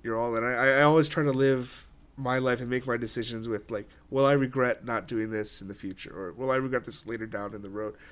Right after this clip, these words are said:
if I do this or if I don't do this? And, you know, I, I always try to live without regretting anything. And, I mean, it's tough sometimes, but,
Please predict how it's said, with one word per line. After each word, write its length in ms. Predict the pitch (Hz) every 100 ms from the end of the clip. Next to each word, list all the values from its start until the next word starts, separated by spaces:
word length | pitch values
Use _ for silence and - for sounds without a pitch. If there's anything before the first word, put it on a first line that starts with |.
| -
if 160 | 127 127
I 100 | 127
do 160 | 120 117
this 180 | 110
or 40 | 117
if 80 | 107
I 80 |
don't 260 | 101 117 110
do 120 | 87
this? 340 | 78 80 - 76
And, 180 | 92 - - - - - - - -
you 60 |
know, 60 | 127
I, 100 | 123
I 180 | 123 127
always 260 | 131 131 -
try 400 | - - - 127
to 100 | 123
live 520 | 127 120 117 - - _
without 540 | 123 120 117 117 117 - 117
regretting 420 | 120 123 117 110
anything. 480 | 123 123 104 92 98 - - - -
And, 320 | 110 107 101 -
I 60 |
mean, 120 | 180 180
it's 180 | -
tough 180 | - 160
sometimes, 460 | - 113 113 104 104
but, 260 | 113 104